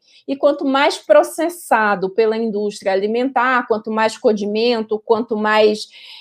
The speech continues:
é, realçador de sabor, que a gente vê muito em restaurante de rede, fast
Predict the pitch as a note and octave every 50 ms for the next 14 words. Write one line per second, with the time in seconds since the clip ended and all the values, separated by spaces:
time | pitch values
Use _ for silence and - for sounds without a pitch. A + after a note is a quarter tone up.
0 | - - - A3 A3 A3 G#3+ G#3+ G#3+ G#3 G#3 G#3 G3+ G3+ G3 G3 G3 G3 F#3+ F#3+
1 | F#3 - B3+ C#4+ A#3+ A3+ A3 A#3 B3+ - - G#3+ G3 F#3 A3 A3+ A#3 C4 C4 -
2 | - - - G#3+ F#3+ F3+ F3 G3+ A3+ B3+ C4 A#3+ B3 B3 G#3+ G#3+ G#3+ G3+ G#3+ -
3 | _ G#3 A3 G#3+ G#3+ A3+ A#3+ A#3+ A#3 A#3+ G3+ G#3+ - - G3+ G3 G3+ G3+ G3+ G3+
4 | G#3+ - - F#3+ F3+ F3 G#3+ A3+ A3 A3 F3+ A3 A#3+ B3 A#3+ A3 G#3 F3+ E3+ F#3+
5 | F#3+ - C4 - - -